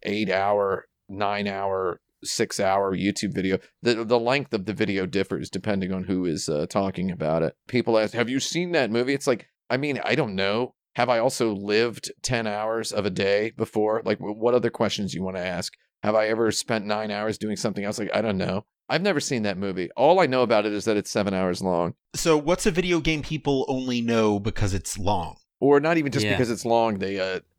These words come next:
Speaker 1: they, they know one thing about it that's extreme. I feel like there's a million, like, meme games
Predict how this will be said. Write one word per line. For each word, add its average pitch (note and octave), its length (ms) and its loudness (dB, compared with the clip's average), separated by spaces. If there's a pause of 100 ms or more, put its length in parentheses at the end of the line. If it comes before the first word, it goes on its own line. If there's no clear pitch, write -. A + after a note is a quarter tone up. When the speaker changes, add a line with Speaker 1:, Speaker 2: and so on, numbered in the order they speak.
Speaker 1:
they, A2 200 4
they G#2 160 0
know A2 180 0
one G2 680 -2
thing G2+ 500 -2 (160)
about F#2+ 360 2
it - 140 -4
that's - 180 -2
extreme. F#2+ 760 0 (260)
I E3 100 2
feel E4+ 200 0
like G4 100 2
there's F3+ 180 2
a C3 60 2
million, A#2+ 440 2
like, G#2 180 0
meme G2+ 680 0
games F2+ 600 -2